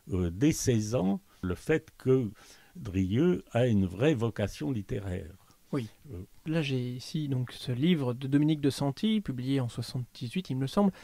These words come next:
Speaker 2: Drieux La Rochelle ou le séducteur mystifié, dans lequel elle dit, à propos de la N R F, hein, donc elle, elle explique un peu les, les, les rapports entre, euh, Gide, Gaston Gallimard, et elle dit, « Gallimard vient voir Gide, il rentre à Paris.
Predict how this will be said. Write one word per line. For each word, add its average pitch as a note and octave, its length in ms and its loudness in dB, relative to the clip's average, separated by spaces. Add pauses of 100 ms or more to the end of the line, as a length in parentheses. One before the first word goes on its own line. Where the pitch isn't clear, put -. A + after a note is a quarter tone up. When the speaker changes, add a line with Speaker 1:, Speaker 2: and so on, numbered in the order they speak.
(360)
Speaker 2:
Drieux D#3 280 6
La E3 80 10
Rochelle D#3 340 6
ou E3 60 8
le D#3 60 2
séducteur D3+ 400 2
mystifié, D3+ 440 0
dans F#3+ 80 8
lequel F3 240 6
elle D3 160 2
dit, A3+ 280 4
à - 1040 -20
propos G3+ 220 4
de E3 60 0
la C#3 60 4
N D3 160 4
R A#3 180 4
F, - 120 -8
hein, D3 180 0 (640)
donc C#3+ 180 -2
elle, C3+ 220 -6 (500)
elle D3 100 -4
explique E3+ 300 -6
un C#3 60 -2
peu F3 100 -4
les, C#3+ 200 0 (420)
les, C#3 120 -2
les C#3 160 0
rapports C#3+ 480 4
entre, B2+ 460 -2 (300)
euh, B2+ 200 -2
Gide, B2+ 580 -2
Gaston C3+ 340 -2
Gallimard, C3 880 -4 (400)
et C3 140 -6
elle C3 120 -2
dit, « G3 520 2 (540)
Gallimard F#3+ 440 8
vient F3 160 6
voir D#3+ 220 2
Gide, F#3+ 360 2 (140)
il D#3+ 120 2
rentre F#3+ 260 4
à D3+ 40 4
Paris. C3 320 0